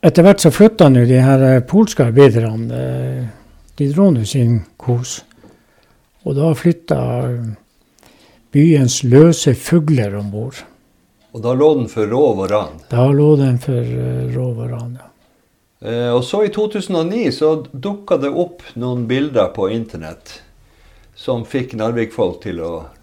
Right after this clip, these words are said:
Speaker 2: reagere. Og ikke bare Narvik-folk, folk også i Lødingen og Svolvær og Kjellbotn og langs hele ruta til Sko-, gamle Skogøy.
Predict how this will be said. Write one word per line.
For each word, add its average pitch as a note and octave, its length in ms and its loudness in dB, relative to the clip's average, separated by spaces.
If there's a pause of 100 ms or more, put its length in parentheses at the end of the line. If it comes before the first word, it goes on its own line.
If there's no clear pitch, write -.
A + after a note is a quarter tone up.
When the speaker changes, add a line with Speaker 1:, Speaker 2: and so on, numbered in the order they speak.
(140)
Speaker 2:
reagere. F#2+ 640 -8
Og E2+ 80 -12
ikke G2 140 -14
bare G2+ 180 -4
Narvik-folk, G2+ 580 -8
folk A2 280 -6
også G#2 280 -8
i E2+ 60 -8
Lødingen G2+ 560 -8
og E2 80 -14
Svolvær G2 520 -6
og D#2+ 100 -10
Kjellbotn G#2+ 560 -8
og D#2+ 80 -10
langs G#2+ 200 -6
hele C3+ 300 0
ruta C3 360 -2
til E2+ 140 -12
Sko-, F2+ 320 -8
gamle G2 240 -8
Skogøy. F2 380 -10